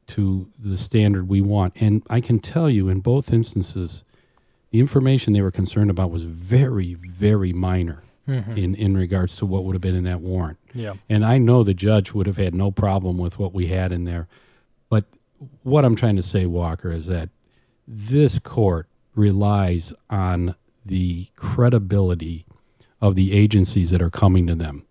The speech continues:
Speaker 2: Yes.
Speaker 1: Um, it, it's a non-adversarial pr-, uh, process. In other words, the people that the warrant is being sought against, they're not in the room.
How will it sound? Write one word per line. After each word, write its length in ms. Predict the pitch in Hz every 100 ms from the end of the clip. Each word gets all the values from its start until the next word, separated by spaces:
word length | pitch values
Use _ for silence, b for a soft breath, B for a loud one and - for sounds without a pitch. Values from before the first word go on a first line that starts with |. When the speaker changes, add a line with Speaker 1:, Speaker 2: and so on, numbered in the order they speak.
| -
Speaker 2:
Yes. 420 | 123 98 - -
Speaker 1:
Um, 220 | 104 101 -
it, 140 | 131 -
it's 180 | 170 -
a 60 | 185
non-adversarial 1080 | 180 202 185 185 160 143 - 160 160 131 -
pr-, 100 | - -
uh, 400 | 117 113 107 101 107 _ -
process. 600 | - 165 - - 82 -
In 160 | - 120
other 180 | 147
words, 380 | 135 123 - - b b b b _
the 140 | 123 120
people 480 | - 196 220 151
that 280 | 113 110 104
the 60 | 101
warrant 360 | 104 139 139
is 100 | 104
being 220 | - 104 90
sought 280 | - 151
against, 440 | 110 95 92 82 - -
they're 260 | 92 156
not 240 | 214 226 202
in 140 | 202
the 80 | 180
room. 400 | 151 196 113